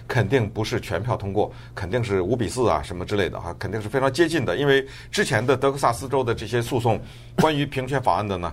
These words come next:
都是比较接近的裁决。那么下面的问题就是，如果说它意义重大的话，那我们可能要最终回答一个非常核心的问题，就是任何的一所大学，公立私立，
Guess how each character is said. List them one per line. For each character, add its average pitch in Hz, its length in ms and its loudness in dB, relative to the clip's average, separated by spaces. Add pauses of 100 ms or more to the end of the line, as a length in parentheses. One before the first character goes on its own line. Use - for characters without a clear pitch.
(260)
都 202 180 6
是 120 320 -2 (180)
比 113 160 -4
较 107 140 2
接 180 240 4
近 156 220 0
的 - 180 -2 (400)
裁 113 220 2
决。 92 320 0
那 147 80 0
么 143 80 2
下 226 200 4
面 160 160 0
的 143 80 -4
问 147 140 -4
题 117 140 -6
就 113 120 -6
是， 104 220 -6
如 180 140 0
果 165 100 2
说 180 140 2
它 185 160 0
意 214 120 -4
义 165 120 -2
重 160 200 0
大 147 160 4
的 110 60 -2
话， 95 220 -6
那 135 100 0
我 110 60 0
们 98 160 -6 (180)
可 98 140 -8
能 107 100 -4
要 120 240 4 (460)
最 143 240 4
终 147 240 0
回 131 240 2
答 113 180 4
一 110 180 -4
个 107 300 0 (580)
非 180 240 2
常 123 300 2
核 107 240 4
心 123 220 2
的 98 80 2
问 85 180 -2
题， 78 200 -10
就 104 180 -2
是 90 200 -8 (120)
任 165 240 2
何 98 240 0
的 120 100 -2
一 92 160 -6
所 73 220 -8
大 - 180 2
学， 87 260 -4 (400)
公 117 200 -2
立 101 100 0
私 - 160 -8
立， 98 180 0